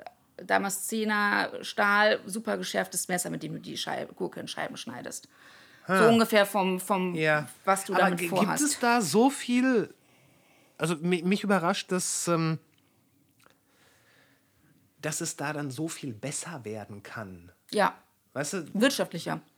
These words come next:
Speaker 1: Ich weiß gar nicht, ob besser der Punkt ist, aber wirtschaftlicher.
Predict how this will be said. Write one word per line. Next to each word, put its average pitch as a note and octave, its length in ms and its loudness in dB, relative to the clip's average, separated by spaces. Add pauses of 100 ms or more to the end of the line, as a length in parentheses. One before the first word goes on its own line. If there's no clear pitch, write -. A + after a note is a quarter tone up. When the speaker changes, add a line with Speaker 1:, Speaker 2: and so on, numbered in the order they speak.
(220)
Speaker 1:
Ich - 60 -8
weiß A3+ 160 6
gar D4+ 80 0
nicht, B3+ 100 4
ob G3 100 -2
besser G3 260 2
der G3+ 100 0
Punkt G#3+ 260 -4
ist, - 80 -8
aber E3 180 -4
wirtschaftlicher. - 600 -10